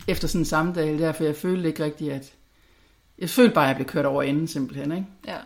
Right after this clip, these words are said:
Speaker 1: Så, øh, blev mere bevidst om at trække nogle grænser. Det har jeg i hvert fald lært. Og, og lytte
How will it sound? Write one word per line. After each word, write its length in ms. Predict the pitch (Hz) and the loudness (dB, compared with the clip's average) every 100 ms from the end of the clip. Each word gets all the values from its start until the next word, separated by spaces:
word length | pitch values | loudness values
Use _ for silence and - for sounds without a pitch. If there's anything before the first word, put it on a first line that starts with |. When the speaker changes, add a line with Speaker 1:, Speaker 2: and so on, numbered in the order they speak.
| - _ _ _ _ _ - - | -18 _ _ _ _ _ -18 -6
Speaker 1:
Så, 320 | 185 170 156 | 0 2 4
øh, 280 | 151 151 147 - - - 220 | 2 -2 -4 -8 -14 -16 -12
blev 180 | - 254 | -4 0
mere 200 | 247 262 | 2 2
bevidst 400 | 240 208 226 233 | 2 2 0 0
om 380 | 180 170 165 - - _ | -4 -2 -4 -8 -20 _
at 100 | - | -12
trække 280 | 175 - 202 | -8 -4 -4
nogle 140 | 165 151 | -4 -6
grænser. 380 | 156 170 170 151 _ _ _ _ _ _ _ _ _ - | -6 -6 -8 -12 _ _ _ _ _ _ _ _ _ -2
Det 120 | 240 | 0
har 100 | 202 | 2
jeg 80 | 156 | 0
i 40 | |
hvert 120 | 139 135 | -2 -4
fald 160 | 147 | -6
lært. 260 | 139 139 - - _ _ _ _ - | -6 -8 -12 -20 _ _ _ _ -8
Og, 120 | 147 | -8
og 140 | - 151 | -6 -8
lytte 280 | 151 196 | -8 -10